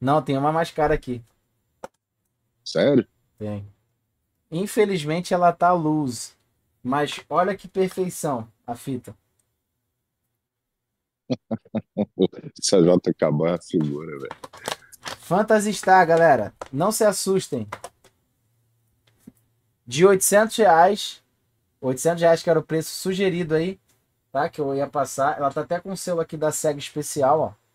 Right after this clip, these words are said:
Speaker 1: Isso aqui trata-se de um jogo muito raro de se achar, pra quem conhece. De oitocentos, eu consigo fazer aí seiscentos e cinquenta reais. E ainda assim tá metade do valor que, que o pessoal geralmente pede nele loose,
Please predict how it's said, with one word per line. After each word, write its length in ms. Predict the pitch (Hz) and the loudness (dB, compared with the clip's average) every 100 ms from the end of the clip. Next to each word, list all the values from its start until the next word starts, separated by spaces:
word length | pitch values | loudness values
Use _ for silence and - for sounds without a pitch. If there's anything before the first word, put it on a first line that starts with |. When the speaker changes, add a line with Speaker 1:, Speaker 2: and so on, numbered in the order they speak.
| _ _ _ _ | _ _ _ _
Speaker 1:
Isso 140 | - 120 | -14 -14
aqui 140 | 117 | -12
trata-se 460 | 123 131 131 127 135 | 0 0 0 -6 -8
de 100 | 127 | -6
um 80 | 127 | -4
jogo 260 | 127 131 | -4 -4
muito 420 | 131 123 175 - 147 | -2 -2 -4 -4 0
raro 260 | 135 135 | 0 0
de 100 | 131 | -4
se 140 | - 135 | -4 -4
achar, 420 | 123 123 147 - _ _ _ | -2 -2 -2 -4 _ _ _
pra 120 | - 113 | -12 -8
quem 140 | 127 | -6
conhece. 520 | 151 139 139 165 - _ _ _ _ 123 | -4 -4 -2 -4 -8 _ _ _ _ -10
De 180 | 160 | 2
oitocentos, 800 | 214 214 185 - 196 208 - - _ _ - | 4 4 0 -2 0 0 -2 -16 _ _ -6
eu 100 | 147 | -2
consigo 360 | 175 170 185 185 | 0 0 0 0
fazer 340 | 185 170 156 | 2 2 4
aí 120 | 170 175 | 2 2
seiscentos 520 | 190 185 - 202 - | -2 -2 -2 -2 -2
e 40 | |
cinquenta 440 | 233 - 196 190 185 | -4 0 -2 0 2
reais. 520 | 170 131 110 - - _ _ _ 143 | 4 4 2 -6 -20 _ _ _ -2
E 80 | |
ainda 220 | 156 185 190 | 2 6 6
assim 240 | - 196 | 4 0
tá 160 | 202 196 | 2 2
metade 400 | 190 185 202 202 | 2 4 2 2
do 120 | 220 | 4
valor 420 | 214 180 180 175 | 6 6 4 0
que, 440 | - 185 175 151 139 | -4 -6 -4 -6 -8
que 100 | 160 | -10
o 20 | |
pessoal 300 | 170 160 165 | -6 -2 0
geralmente 420 | 160 160 170 170 - | 2 0 0 -6 0
pede 280 | 165 165 165 | 2 2 2
nele 220 | 170 214 | 2 2
loose, 460 | 160 139 110 - | 0 -2 -4 -8